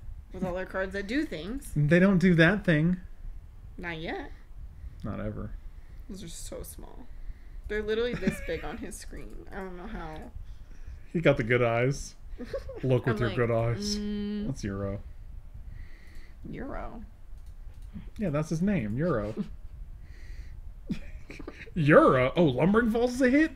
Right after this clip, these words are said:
Speaker 2: Oh, man. God, we're just, we're living the dream here.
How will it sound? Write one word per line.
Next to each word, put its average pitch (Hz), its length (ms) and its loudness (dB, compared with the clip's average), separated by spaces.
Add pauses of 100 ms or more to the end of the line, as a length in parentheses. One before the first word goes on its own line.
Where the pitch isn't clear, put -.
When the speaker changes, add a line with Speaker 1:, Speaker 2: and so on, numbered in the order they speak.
Speaker 2:
Oh, 131 280 6
man. 117 400 0 (580)
God, 127 360 2
we're 156 100 6
just, 127 200 0 (240)
we're 175 220 4
living 139 300 6
the 113 60 0
dream 131 400 4
here. 117 360 2